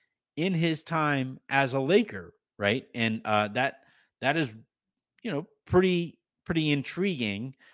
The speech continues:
to, uh, to consider and to think about. So I, and, and, and by the way,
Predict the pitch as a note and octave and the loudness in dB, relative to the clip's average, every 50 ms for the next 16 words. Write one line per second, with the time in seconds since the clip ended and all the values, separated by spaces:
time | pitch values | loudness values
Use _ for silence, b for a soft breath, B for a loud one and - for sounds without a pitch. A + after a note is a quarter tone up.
0 | b b _ _ - - C#3+ C#3 C3 C3 C3 B2+ B2 - - D3 C3 - C#3+ C#3 | b b _ _ 0 2 4 4 6 4 4 2 0 -2 -4 -6 -6 -4 -6 -4
1 | - - G#3+ E3+ A#2 G2 F#2 F#2+ - - A#2 - D#3 D#3 B2 A#2 F#2 F#2 F#2 F2 | 0 2 2 2 2 -2 -6 -8 -8 -10 -6 -4 -6 -4 -4 -4 -4 -4 -4 -6
2 | - - - C3 B2+ B2 A#2+ - _ _ _ _ _ _ _ _ _ _ _ _ | -6 -2 0 0 0 0 -2 -8 _ _ _ _ _ _ _ _ _ _ _ _
3 | _ _ _ _ _ _ _ _ _ - B2 C3 C3 C3 B2+ B2+ B2+ B2+ A#2 - | _ _ _ _ _ _ _ _ _ -2 0 0 0 0 0 -2 -4 -4 -6 -8
4 | _ _ _ _ _ _ _ _ _ _ _ _ _ _ _ _ _ _ _ - | _ _ _ _ _ _ _ _ _ _ _ _ _ _ _ _ _ _ _ -2
5 | E3 E3 D#3+ E3 D#3+ D#3+ D#3+ E3 E3+ F3+ G3 F#3+ E3+ D#3+ F#3 G3+ G3 F3 D3+ C#3+ | -2 2 2 2 2 4 2 2 4 4 4 4 4 4 6 6 6 6 6 4
6 | C#3 C#3+ C3+ | 2 -2 -8